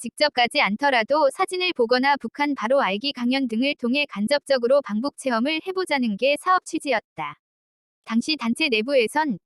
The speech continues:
우리 국민이 북한군에 살해돼 소각까지 됐는데 평양 여행 사업을 해선 되겠느냐는 지적이 나왔다고 한다. 그러나 우리민족은 전국 스물세 개 대학교 커뮤니티에 어서 와 물결표 평양은 처음이지라는 문구의 홍보물을 올리고 참가자를 모았다.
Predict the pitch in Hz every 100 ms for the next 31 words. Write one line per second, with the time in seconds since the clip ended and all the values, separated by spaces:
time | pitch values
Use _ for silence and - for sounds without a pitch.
0 | _ 226 277 311 285 285 285 320 - 233
1 | 320 302 269 302 330 370 370 320 330 339
2 | 349 330 - 247 285 294 226 220 220 262
3 | 294 - 359 349 269 214 277 294 269 262
4 | 285 311 339 349 311 262 240 196 170 240
5 | 196 _ _ 233 254 240 220 220 277 208
6 | 220 302 - 262 262 214 180 156 143 _
7 | _ _ _ _ _ _ 262 269 302 247
8 | 247 339 339 285 262 330 311 220 220 302
9 | - 359 359 339 277 233 294 247 233 233
10 | - 302 302 - 381 392 359 - 302 294
11 | 190 - 269 269 208 240 196 - 294 294
12 | 294 - 302 262 262 320 - 359 359 311
13 | 311 285 202 269 254 208 226 254 285 320
14 | 370 349 302 285 285 208 202 202 294 -
15 | 381 370 359 269 285 214 233 - - 160
16 | 143